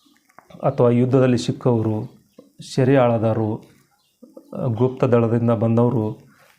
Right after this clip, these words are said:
ಏನೋ ಮಾಹಿತಿ ಕೊಡದ ಜನ ಇದ್ದರೆ ಅವ್ರನ್ನ ಒತ್ತೆಯಾಳಾಗಿ ಇಟ್ಕೊತಿದ್ರು. ಅವ್ರಿಗೆ ಏನು ಮಾಡ್ತಾಯಿದ್ರು ಅಂದರೆ ಕೆರೆ ಕಾವಲಿಗಳನ್ನು, ಕಟ್ಟಡ ನಿರ್ಮಾಣಕ್ಕೆ ಇವ್ರನ್ನ ಕೆಲಸಕ್ಕೆ ಇಟ್ಕೊತಿದ್ರು. ಕೆಲಸ ಮುಗಿದ ಮೇಲೆ ಮತ್ತೆ ಬಂದಿಖಾನೆಗೆ ತಂದಿಡೋದೇ ಇವ್ರ ಕೆಲಸ. ಅವ್ರಿಗೆ ಚಿತ್ರಹಿಂಸೆ ಕೊಡ್ತಾ ಇದ್ದಿಲ್ಲ.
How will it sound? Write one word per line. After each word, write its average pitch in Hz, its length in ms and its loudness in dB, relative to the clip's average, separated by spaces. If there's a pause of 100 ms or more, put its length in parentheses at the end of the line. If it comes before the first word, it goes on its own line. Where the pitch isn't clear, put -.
(280)
ಏನೋ 127 260 2
ಮಾಹಿತಿ 123 380 0
ಕೊಡದ 120 240 0
ಜನ 120 220 -2
ಇದ್ದರೆ 113 380 0
ಅವ್ರನ್ನ 113 340 -4
ಒತ್ತೆಯಾಳಾಗಿ 120 640 0
ಇಟ್ಕೊತಿದ್ರು. 117 500 -6
ಅವ್ರಿಗೆ 156 380 0
ಏನು 151 120 2
ಮಾಡ್ತಾಯಿದ್ರು 113 440 -2
ಅಂದರೆ 107 380 -4 (580)
ಕೆರೆ 135 280 2
ಕಾವಲಿಗಳನ್ನು, 117 880 0
ಕಟ್ಟಡ 139 320 0
ನಿರ್ಮಾಣಕ್ಕೆ 117 760 0
ಇವ್ರನ್ನ 113 240 0
ಕೆಲಸಕ್ಕೆ 143 520 -4
ಇಟ್ಕೊತಿದ್ರು. 120 600 -4 (360)
ಕೆಲಸ 127 280 0
ಮುಗಿದ 117 200 0
ಮೇಲೆ 113 200 0
ಮತ್ತೆ 127 400 0
ಬಂದಿಖಾನೆಗೆ 117 640 -2
ತಂದಿಡೋದೇ 110 580 -2
ಇವ್ರ 107 120 -4
ಕೆಲಸ. 107 340 -6
ಅವ್ರಿಗೆ 117 300 -2
ಚಿತ್ರಹಿಂಸೆ 135 480 -2
ಕೊಡ್ತಾ 120 300 -6
ಇದ್ದಿಲ್ಲ. 104 240 -4